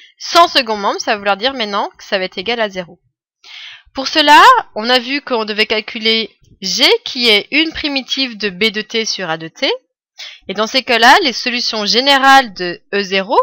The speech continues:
cette équation différentielle sans second membre, elles seront de la forme k fois exponentielle moins g de t avec k, une constante réelle. C'est-à-dire qu'il va exister une infinité de solutions de l'équation différentielle sans second membre.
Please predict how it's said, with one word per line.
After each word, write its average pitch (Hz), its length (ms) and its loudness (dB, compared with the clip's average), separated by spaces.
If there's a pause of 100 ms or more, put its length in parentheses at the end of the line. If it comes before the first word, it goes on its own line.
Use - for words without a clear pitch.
(160)
cette 190 140 -14
équation 185 280 -8
différentielle 180 540 -10
sans 262 320 0
second 226 180 -8
membre, 233 320 -2 (160)
elles 196 100 -2
seront 240 300 -4
de 277 80 0
la 202 140 4
forme 240 360 4 (960)
k 302 180 8
fois 254 220 0
exponentielle 233 640 -2
moins 180 260 -6
g 190 140 -6
de 220 140 -6
t 247 320 -2
avec 214 280 0 (160)
k, 208 100 4 (560)
une 214 120 -8
constante 302 420 -6
réelle. 165 340 -6
C'est-à-dire 202 360 -4
qu'il - 160 -10
va 220 80 -2
exister 269 640 -4
une 214 240 0
infinité 269 720 0 (600)
de 226 120 -2
solutions 233 460 -4
de 320 80 -4
l'équation 226 360 -4
différentielle 208 560 -6
sans 214 260 -6
second 156 180 -12
membre. 90 220 -20